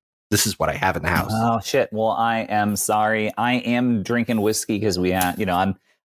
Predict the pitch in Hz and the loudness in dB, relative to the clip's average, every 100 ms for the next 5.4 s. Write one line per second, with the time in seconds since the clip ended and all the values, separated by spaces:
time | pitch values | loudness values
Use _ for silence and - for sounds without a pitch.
0 | - 180 185 160 156 147 139 - 110 123 | -2 0 0 0 2 2 0 -2 -2 0
1 | 113 101 101 104 101 _ - 98 98 101 | 2 0 0 0 -2 _ -2 0 2 2
2 | 92 95 - 95 87 87 - 85 90 90 | 2 0 0 0 2 0 0 0 0 0
3 | 90 87 104 104 98 95 - 95 95 87 | 2 4 4 2 0 -2 2 2 2 0
4 | 101 _ - 98 92 95 92 90 90 - | -8 _ -2 0 2 2 2 2 0 0
5 | 92 92 92 | -2 0 0